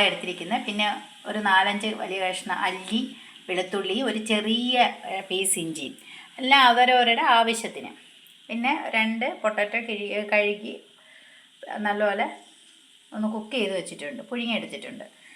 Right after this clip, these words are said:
അതുപോലെ ക്യാരറ്റ്, പിന്നെ ഒരു, ആ, ഒരു നൊസ്റ്റാൾജിക് ഐറ്റവും ഞാൻ ഇതിനകത്ത് ചേർക്കുന്നുണ്ട്. ഒരു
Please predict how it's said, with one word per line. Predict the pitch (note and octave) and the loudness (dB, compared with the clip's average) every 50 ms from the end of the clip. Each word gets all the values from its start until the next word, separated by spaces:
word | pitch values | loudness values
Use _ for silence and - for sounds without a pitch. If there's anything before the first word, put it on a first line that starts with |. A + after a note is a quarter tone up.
| - - - - | -20 -20 -12 -6
അതുപോലെ | A3+ A3+ G#3+ G#3 A#3 A#3 B3 B3 | 0 2 2 2 2 4 6 8
ക്യാരറ്റ്, | A3+ G#3+ G3 F3 - - - - - - _ _ _ _ - - _ _ | 8 8 8 6 2 -2 -8 -12 -14 -16 _ _ _ _ -20 -20 _ _
പിന്നെ | B3+ C4 C4 B3+ | -2 0 2 4
ഒരു, | B3+ B3+ - - - - A#3 | 4 4 2 2 -2 0 2
ആ, | G#3+ G#3+ G#3 G#3 G3+ G#3 G#3+ G#3+ - - - B3+ | 2 4 4 4 4 4 2 0 -2 -6 -8 -6
ഒരു | A#3+ A#3+ A#3+ | -4 0 0
നൊസ്റ്റാൾജിക് | A3+ A3 A3 - B3+ B3+ C4+ C4+ C#4 C#4 - A#3+ G#3+ | 0 -2 2 4 6 6 6 6 4 2 4 4 4
ഐറ്റവും | G#3 G#3 G#3 A3 A#3+ A#3+ A3+ | 4 4 0 -4 -2 0 2
ഞാൻ | G3 G3 F#3+ | 2 2 0
ഇതിനകത്ത് | F#3+ F#3+ F#3 F3+ - C4 - | 0 0 0 0 0 0 2
ചേർക്കുന്നുണ്ട്. | C#4 B3+ A#3 - - F3 D#3 B2+ A2 - - - - _ _ _ _ _ _ _ _ _ - - - - - - - - - - - - - - - - - - - - - - - - - - - - - - - - - - - - - - - - B3 | 2 2 2 2 -2 -6 -6 -6 -8 -12 -16 -20 -20 _ _ _ _ _ _ _ _ _ -18 -16 -14 -12 -12 -12 -12 -12 -12 -12 -12 -12 -12 -12 -12 -12 -14 -14 -12 -12 -12 -12 -12 -12 -12 -12 -12 -12 -10 -8 -8 -8 -8 -10 -12 -12 -14 -10 2 8 12
ഒരു | A#3 B3 | 12 12